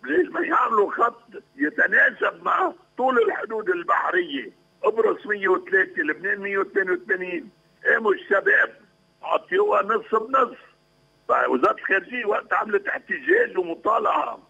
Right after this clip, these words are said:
ما أخذوا فيها وزارة الأشغال والمسؤولين، والرئيس مئاتي ما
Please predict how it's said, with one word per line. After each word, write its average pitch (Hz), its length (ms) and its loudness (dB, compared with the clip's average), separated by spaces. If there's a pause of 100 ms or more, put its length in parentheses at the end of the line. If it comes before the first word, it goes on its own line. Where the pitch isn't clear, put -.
(440)
ما 262 100 0
أخذوا 180 320 0
فيها 170 280 2
وزارة 143 400 -2
الأشغال 143 560 -4 (300)
والمسؤولين، 127 800 -2 (260)
والرئيس 147 540 0
مئاتي 139 680 -2 (400)
ما 202 180 2